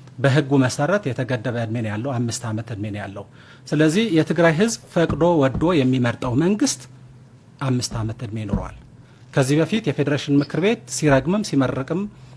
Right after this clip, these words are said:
እ፣ አልነበረም። እንደዛ አይነት ስልጣንም የለውም። የፌዴሬሽን ምክር ቤት ሁሌም የሚያደርገው ህዝብ የወደደው ህዝብ የፈቀደውን ነገር የመቀበል ግዴታ ብቻ ነው ያለው። የሲዳማ ህዝብ ክልል ፈልጋለሁ ሲል የፌዴሬሽን ምክር ቤት መቀበል፣ የወላይታ ህዝብ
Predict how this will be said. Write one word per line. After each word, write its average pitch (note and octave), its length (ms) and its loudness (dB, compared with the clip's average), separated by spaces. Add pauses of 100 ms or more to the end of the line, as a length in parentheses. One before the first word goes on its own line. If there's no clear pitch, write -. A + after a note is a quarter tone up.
(140)
እ፣ C3+ 160 0
አልነበረም። C3 640 2
እንደዛ C3 260 2
አይነት C3 220 0
ስልጣንም C3+ 460 -2 (140)
የለውም። A2+ 540 2 (400)
የፌዴሬሽን G3+ 560 2
ምክር F#3 220 -2
ቤት F3 260 2
ሁሌም G#3 360 2
የሚያደርገው D3 560 4 (380)
ህዝብ F3 240 6
የወደደው C#3+ 540 4 (160)
ህዝብ D#3 260 2
የፈቀደውን C3+ 580 0
ነገር D#3+ 320 0
የመቀበል D3 540 2 (120)
ግዴታ D3 360 0
ብቻ - 220 -10
ነው A#2 120 0
ያለው። G#2 220 -6 (400)
የሲዳማ E3+ 380 6 (200)
ህዝብ A#3 280 4 (600)
ክልል F#3+ 260 8
ፈልጋለሁ F3 480 4
ሲል C4 180 0
የፌዴሬሽን C3 460 -2
ምክር C3 180 -4
ቤት F3 180 -4
መቀበል፣ A#2 420 -6 (680)
የወላይታ A3 480 8
ህዝብ A3+ 280 2